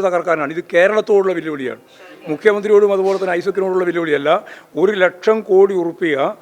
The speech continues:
ഈ കേരളത്തിൽ നിക്ഷേപിച്ച, കേരളത്തിൻ്റെ വികസനത്തിന് പുതിയ കുതിപ്പ് ലോകത്തിൻ്റെ മുമ്പിൽ അവതരിപ്പിച്ച കിഫ്ബിക്ക് നേരെ നടത്തുന്ന കടന്നാക്രമം കേരളത്തിനെതിരായിട്ടുള്ള, കേരളത്തിൻ്റെ വികസനത്തിന് നേരെ എതിരായിട്ടുള്ള കടന്നാക്രമമാണ്. അതാണ് അതിൻ്റെ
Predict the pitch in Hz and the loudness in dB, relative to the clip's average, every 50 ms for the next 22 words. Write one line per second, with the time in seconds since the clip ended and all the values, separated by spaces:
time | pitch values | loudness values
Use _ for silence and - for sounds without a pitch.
0 | - - - _ _ 151 175 196 190 - 170 180 196 202 208 202 - 220 208 196 | -20 -20 -20 _ _ -12 -10 -10 -8 -2 -2 0 2 2 0 0 -2 -6 -8 -8
1 | 185 175 - 180 170 170 160 - - - 139 170 196 214 - - - - _ _ | -8 -8 -4 -4 -4 -4 -4 -8 -6 -2 -2 -2 -2 -4 -8 -16 -20 -20 _ _
2 | - 156 185 196 202 202 202 220 214 214 202 185 180 196 - 202 196 196 190 214 | 0 2 2 2 2 0 -2 -2 -2 0 -2 0 -2 -4 -4 -4 -6 -6 -8 -8
3 | 208 196 - 175 165 160 196 214 202 - - 185 175 214 - 240 233 202 160 156 | -10 -10 -12 -14 -16 -6 -4 -4 -4 -4 -6 -10 -10 -10 -8 -6 -4 -4 -4 -2
4 | 165 175 196 208 202 214 214 214 208 196 196 196 185 180 170 170 175 - 156 135 | -2 0 0 0 -2 -2 -4 -4 -2 -2 0 0 0 0 -2 -6 -8 -10 -12 -4
5 | 151 165 180 220 - - - - - _ _ - - 185 175 - 254 254 208 240 | -2 0 0 0 -4 -10 -20 -20 -20 _ _ -14 -12 -12 -12 -8 -8 -8 -6 -4
6 | 226 208 202 190 190 190 190 180 180 - 190 175 175 165 147 156 156 160 156 156 | -4 -2 0 0 0 0 -2 -4 -4 -6 -6 -6 -4 -4 -4 -4 -4 -4 -6 -6
7 | 175 165 170 185 208 220 - - - - _ - 185 160 180 202 208 220 208 226 | -6 -6 -4 -4 -6 -8 -12 -20 -20 -20 _ -2 0 2 2 4 2 2 0 0
8 | 214 196 185 185 175 175 170 156 180 190 175 156 175 175 180 180 185 196 185 170 | -2 0 0 0 0 0 -2 -2 -4 -4 -4 -4 -4 -4 -4 -4 -6 -6 -8 -6
9 | 160 165 180 165 208 208 196 202 185 180 175 170 170 170 170 165 156 151 156 156 | -6 -6 -4 -2 -2 -2 -2 -4 -4 -4 -4 -4 -4 -4 -6 -6 -6 -6 -6 -6
10 | 156 156 151 151 156 160 185 - - - - _ _ - 165 156 151 151 143 143 | -6 -6 -8 -6 -6 -4 -6 -6 -10 -18 -20 _ _ -4 -2 -2 -2 -4 -6 -8
11 | 139 135 131 127 123 123 127 127 156 175 190 196 202 196 196 | -8 -10 -8 -8 -8 -8 -6 -4 -4 -4 -4 -4 -4 -2 -2